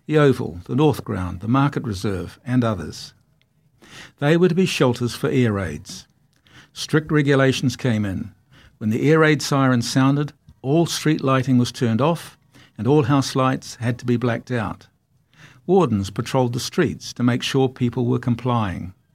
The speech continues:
Some people adjusted to the new way of living easily. Thora Simpson, who was living in the central Dunedin boarding house,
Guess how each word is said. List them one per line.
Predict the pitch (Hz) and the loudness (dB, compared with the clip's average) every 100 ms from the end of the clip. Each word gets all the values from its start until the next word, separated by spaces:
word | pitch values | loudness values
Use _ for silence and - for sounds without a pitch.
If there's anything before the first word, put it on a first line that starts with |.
| _ _ _ _ - - - | _ _ _ _ -20 -20 -4
Some | 226 208 | 2 4
people | 165 147 156 | 4 2 2
adjusted | 139 127 110 - 120 | 2 0 0 -6 -12
to | - | -2
the | 139 | 2
new | 131 135 | 4 4
way | 120 120 | 4 2
of | 113 | 0
living | 113 113 113 | -2 -2 -2
easily. | 175 156 - 95 87 92 _ _ _ _ _ - - _ | 0 0 0 -4 -8 -12 _ _ _ _ _ -20 -20 _
Thora | - 123 123 | 0 2 2
Simpson, | 214 185 - 110 95 - | 2 2 0 -4 -6 -10
who | 127 | -4
was | 123 110 | -2 0
living | 135 143 123 | 2 4 4
in | 107 | 2
the | 98 | 0
central | 143 135 123 | 0 0 0
Dunedin | 110 120 123 110 | 2 2 2 0
boarding | 98 147 175 139 | 0 0 2 0
house, | 110 113 - | 0 -4 -6